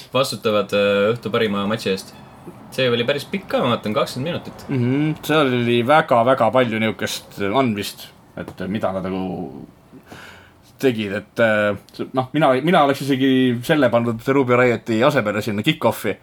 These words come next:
Speaker 2: sest nemad nagu jaksasid teha, viitsisid teha ja nendel oli see ajalugu ka olemas, eks ole, et
Speaker 1: Mhm.
Speaker 2: enne oli Miz oli Intercontinental Champion, kui Seth Rollins ära võitis, nendel oli niuke isiklik vaen ka seal sees.
Speaker 1: Jaa, aga sa ei pan-, sa pane ju sellist asja kick-off'i, kus, äh,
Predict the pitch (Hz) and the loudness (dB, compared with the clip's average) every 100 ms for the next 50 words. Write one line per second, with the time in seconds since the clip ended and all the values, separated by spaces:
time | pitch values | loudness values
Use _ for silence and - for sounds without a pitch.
0 | - - - _ 107 127 151 117 98 107 | -20 -20 -20 _ -8 0 2 2 2 -2
1 | 104 110 139 170 - 110 92 123 117 104 | 0 2 2 0 -4 -10 -2 2 2 2
2 | 175 180 110 110 - 117 107 - - - | 0 -2 -4 -4 2 2 4 0 -8 -20
3 | - - 107 139 127 101 110 139 110 104 | -20 -6 0 2 2 0 2 2 2 0
4 | 113 135 107 104 101 - 98 92 123 110 | 2 4 2 -2 -6 -2 -2 0 0 2
5 | 101 107 147 143 110 113 113 104 120 117 | 2 2 2 2 0 -2 -2 -2 -2 -2
6 | 101 92 123 101 101 98 - _ 92 120 | -4 -2 -2 -2 -4 -4 -10 _ -2 -2
7 | 123 110 104 139 123 113 - 110 117 104 | -2 -4 -2 2 2 0 -6 -4 -2 -2
8 | 104 139 147 107 98 117 147 101 120 127 | -2 -2 -4 -4 -6 0 0 0 -2 -2
9 | 95 110 98 - - - - - 135 131 | -2 -4 -4 -6 -18 -20 -20 -8 -2 0
10 | 120 135 131 135 117 127 131 123 101 113 | 2 2 2 0 -2 -2 -2 -2 -2 -2
11 | 117 104 110 - 98 123 123 104 - 95 | -4 -4 -6 -6 -6 -6 -4 -4 -4 -8
12 | 101 - 104 98 98 95 | -6 -4 0 0 2 -2